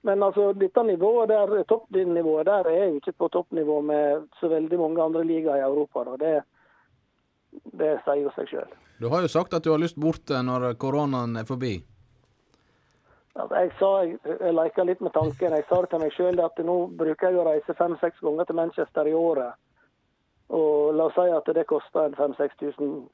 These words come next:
Speaker 1: per gang, da. Eh, og så får jeg ikke reise på et år. Da har jeg råd til å reise på en tur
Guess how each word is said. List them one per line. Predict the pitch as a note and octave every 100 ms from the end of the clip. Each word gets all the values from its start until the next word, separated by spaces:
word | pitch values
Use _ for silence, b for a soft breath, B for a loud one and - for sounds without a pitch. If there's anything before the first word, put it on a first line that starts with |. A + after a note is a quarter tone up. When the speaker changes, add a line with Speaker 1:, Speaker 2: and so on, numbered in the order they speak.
| -
Speaker 1:
per | D3 C3+
gang, | C3+ B2+ C3
da. | E3+ D#3+ - _ _ _ _ _ _ _ -
Eh, | D#3 D3+ C#3+ C#3+ C#3 C#3 C#3 C3+ C#3
og | D3+ F3
så | F3+
får | G3
jeg | G3+
ikke | G3
reise | F3+ F3
på | G#3
et | F3
år. | E3 C#3+ C#3 D3
Da | E3+
har | F#3
jeg | G3 G3
råd | G3
til | F#3+ G3
å |
reise | F#3 F3+
på | G3
en | F3
tur | G3